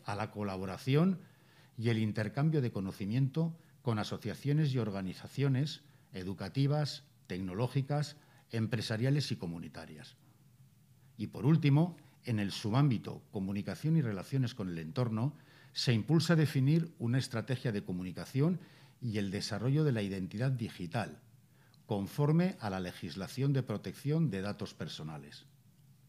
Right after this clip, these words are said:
Por ejemplo, estableciendo los canales de comunicación más apropiados para cada uno de los propósitos y grupos objetivo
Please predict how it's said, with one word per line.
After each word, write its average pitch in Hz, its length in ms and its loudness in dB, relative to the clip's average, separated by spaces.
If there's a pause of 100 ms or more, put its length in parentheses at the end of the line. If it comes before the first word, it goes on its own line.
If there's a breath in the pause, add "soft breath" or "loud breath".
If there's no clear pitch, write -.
(500 soft breath)
Por 104 160 -2
ejemplo, 147 580 2 (300 loud breath)
estableciendo 120 760 0
los 135 180 0
canales 120 380 0
de 101 120 -4
comunicación 95 760 -4 (160)
más 123 320 0
apropiados 120 720 -2 (500 loud breath)
para 107 240 0
cada 98 240 -4
uno 143 220 4
de 147 80 4
los 110 180 -2
propósitos 127 800 -4 (280 loud breath)
y - 140 -6
grupos 143 600 2
objetivo 82 640 -10